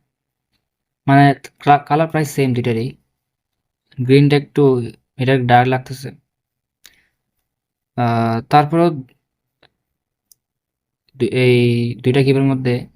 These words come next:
আমার মনে হয় এটাই বেস্ট। এটা টার্নিংটাও কিন্তু এটা স-, এ-, এটার তুলনায় এটার বেস্ট। আমি দুইটার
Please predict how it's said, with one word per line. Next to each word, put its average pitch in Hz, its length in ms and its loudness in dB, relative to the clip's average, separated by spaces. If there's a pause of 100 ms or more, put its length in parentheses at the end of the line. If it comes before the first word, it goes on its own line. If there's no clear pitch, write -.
(520)
আমার 131 180 0
মনে 135 160 2
হয় 127 200 -2 (120)
এটাই 131 260 2
বেস্ট। 120 420 -8 (320)
এটা 135 120 -10 (120)
টার্নিংটাও 147 680 2
কিন্তু 147 460 -4 (100)
এটা 131 180 -2
স-, 127 100 -4
এ-, 135 240 -2
এটার 135 200 0
তুলনায় 143 440 0 (180)
এটার 131 220 -4
বেস্ট। - 360 -8 (240)
আমি 123 400 -6 (1200)
দুইটার 127 440 0